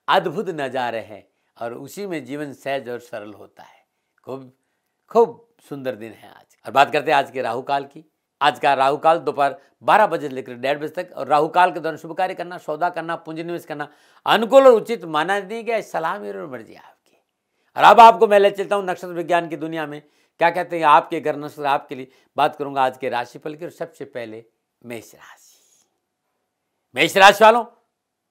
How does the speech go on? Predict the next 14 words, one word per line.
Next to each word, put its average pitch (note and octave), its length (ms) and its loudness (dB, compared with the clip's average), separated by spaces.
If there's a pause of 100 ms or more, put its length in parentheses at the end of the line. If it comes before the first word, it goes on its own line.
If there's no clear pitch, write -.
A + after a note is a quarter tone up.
ग्रह C3+ 140 2
गोचर E3+ 360 -2 (540)
अनुकूलता D#3+ 480 -8
का D#3 100 -10
संकेत B2+ 360 -20
दे - 100 -20
रहे - 100 -20
हैं। - 280 -20
संतान A#3 580 4
संबंधी B3 640 -4 (600)
चिंताओं F#3+ 540 0
का F3+ 200 -4
समाधान D#3 600 -14
मिलेगा, - 540 -20